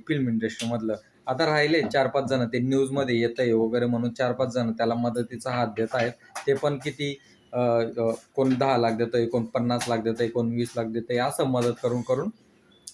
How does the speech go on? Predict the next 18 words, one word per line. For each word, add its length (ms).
त्याला 200
ते 80
आता 240
सोडण्याचा 460
प्रयत्न 380
करतायत. 420
तर 100
मित्रांनो, 420
मला 220
फक्त 280
म्हणजे 360
एवढंच 300
म्हणायचं, 400
हे 140
बघा, 240
वाईट 340
दिवस 300
कुणाचे 320